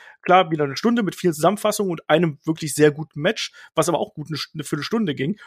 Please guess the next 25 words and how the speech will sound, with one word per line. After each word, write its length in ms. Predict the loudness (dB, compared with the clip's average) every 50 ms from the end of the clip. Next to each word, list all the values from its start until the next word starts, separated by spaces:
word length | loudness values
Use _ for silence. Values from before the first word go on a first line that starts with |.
| -20 _ _
plus 280 | 0 0 0 0 2
dann 180 | 2 0 0 0
eben 260 | 0 -2 -2 0 0
noch 140 | 0 -2 0
mal 260 | 0 2 2 2 2
der, 340 | 2 4 4 6 6 4 2 -2 -12 -20 -20 -20 -20 _ _
äh, 240 | 0 0 0 -2 -4 _ _ -4
gesamte 400 | 0 2 4 2 2 0 -4 -8
Event, 560 | -6 -6 0 4 4 4 4 2 -2 -6 -14 _ _ _ _ _ _ _
Double 260 | 2 4 4 4 2
or 140 | 2 2 2
Nothing, 440 | 2 0 0 0 -2 -4 -4 -6 -10 -10
hat 200 | -10 -10 -4 -4
auch 120 | -4 -4
knapp 200 | -2 -2 -4 -4
vier 200 | -2 -2 -2 -2
Stunden 340 | -2 0 -2 -4 -4 -6 -8
gedauert, 420 | -6 -2 0 0 0 0 -4 -4 -6
wenn 100 | -6 -4
man 100 | -2 -4
das 160 | -4 -2 -2
so 180 | -2 -4 -4 -6 -12 -20 _ _
runtergebrochen 680 | 0 2 2 0 0 0 0 0 0 0 0 0 -4
hat. 160 | -4 -6 -2
Also 340 | 0 0 2 4 2 2 2